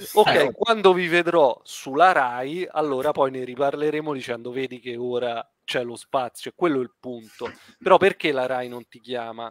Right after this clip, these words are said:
Speaker 1: Perché è... io questo lo vedo anche su di me, eh. Quindi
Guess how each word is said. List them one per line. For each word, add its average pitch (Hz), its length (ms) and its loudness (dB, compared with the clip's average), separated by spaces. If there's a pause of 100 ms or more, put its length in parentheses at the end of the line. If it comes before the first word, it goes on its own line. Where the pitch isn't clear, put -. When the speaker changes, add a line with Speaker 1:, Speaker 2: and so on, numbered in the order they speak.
(460)
Speaker 1:
Perché 165 640 0
è... 151 580 2
io 175 160 -2
questo 143 240 -4
lo 123 80 -4
vedo 120 180 -4
anche 123 280 -10
su 117 200 -18
di 117 140 -14
me, 113 380 -10
eh. 110 60 -20 (440)
Quindi 113 480 -12